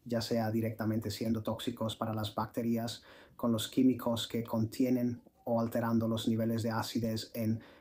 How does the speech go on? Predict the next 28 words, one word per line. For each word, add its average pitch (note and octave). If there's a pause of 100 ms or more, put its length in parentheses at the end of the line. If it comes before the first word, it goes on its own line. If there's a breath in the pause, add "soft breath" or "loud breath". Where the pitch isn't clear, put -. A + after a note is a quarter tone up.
(120)
el A#2
intestino A2+
y A2
causando A2+
su A2
muerte A#2
de A2
esta A2
manera. G#2+ (3000)
El A#2
problema A#2
que -
esto A#2
genera A2
es A2
que -
si -
las G#2+
bacterias A2+
intestinales A2
desaparecen A2+
del A2
intestino, A2 (360 loud breath)
deja A#2
espacio A#2
para A2+
la A2
recolonización A2